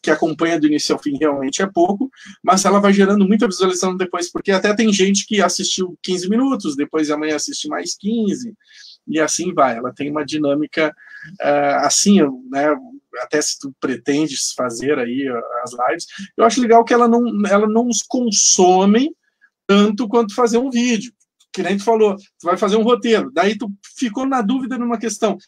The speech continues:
"Ah, eu me lembro que essa questão tá lá no livro tal." Daí tu lê o livro tal pra responder aquela questão de três minutos. E a live não, a gente vai fluindo mais aqui naturalmente,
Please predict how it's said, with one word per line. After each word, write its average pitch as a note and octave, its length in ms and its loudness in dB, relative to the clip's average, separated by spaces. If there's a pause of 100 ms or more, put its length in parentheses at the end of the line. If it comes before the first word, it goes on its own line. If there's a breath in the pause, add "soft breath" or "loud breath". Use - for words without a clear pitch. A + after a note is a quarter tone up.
(120)
"Ah, A#3+ 340 2
eu G3+ 120 2
me A3 80 2
lembro B3 240 0
que A3+ 60 -2
essa A3+ 180 -4
questão A#3 360 -6
tá G#3+ 160 -4
lá G#3+ 120 -4
no A3 100 -4
livro G#3+ 240 -6
tal." G3+ 180 -6
Daí B3+ 140 -10
tu - 80 -10
lê C#4 100 -4
o C#4+ 80 -4
livro C#4 320 -4 (120)
tal C#4 260 2
pra G#3+ 140 0
responder G#3+ 340 -2
aquela G#3 260 -2
questão G3+ 360 -2
de F#3+ 100 -4
três F#3+ 240 -4
minutos. F3+ 240 -10 (340 soft breath)
E F4+ 60 -8
a F4 80 0
live D#4 380 -2
não, A3+ 280 2
a D#3 40 0
gente E3 200 -8
vai F3 160 -4
fluindo F3 560 -2
mais D3 300 0
aqui D3 220 -6
naturalmente, C#3 960 -6